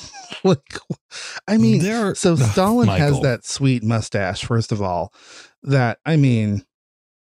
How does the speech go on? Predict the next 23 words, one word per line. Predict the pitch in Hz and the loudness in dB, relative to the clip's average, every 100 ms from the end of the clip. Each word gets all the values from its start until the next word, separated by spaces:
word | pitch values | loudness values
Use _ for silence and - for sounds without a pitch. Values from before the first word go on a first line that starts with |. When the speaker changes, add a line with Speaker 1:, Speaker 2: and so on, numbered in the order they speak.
| _ _ - | _ _ -4
Speaker 1:
that's | 160 156 | -2 -2
quite | - 120 | -2 -2
a | 104 | -2
face | - 98 98 - - _ _ _ | -4 -6 -6 -14 -20 _ _ _
on | 110 107 | -4 -2
Stalin, | 123 98 92 | -2 -4 -2
right? | 101 101 - | -2 -2 -2
That's | 127 - | -4 -4
quite | - 123 | -2 0
a, | 107 104 - - | 0 -2 -6 -2
quite | 131 | 0
a | 110 | 2
mug. | 110 104 | 2 2
Speaker 2:
Mm-hmm. | 113 117 | 2 2
Speaker 1:
So, | 120 98 _ - _ _ - - - | 0 -2 _ -20 _ _ -20 -6 0
I | 180 | 2
mean, | 180 170 165 160 _ _ _ _ _ _ _ _ 180 | 4 4 4 2 _ _ _ _ _ _ _ _ 2
it | |
would | 202 185 | 2 2
be | 185 | 0
interesting. | 135 131 143 - 110 - - - | 0 2 0 0 -2 -2 -10 -2
I | 151 | 0
think | 139 202 202 | 2 0 0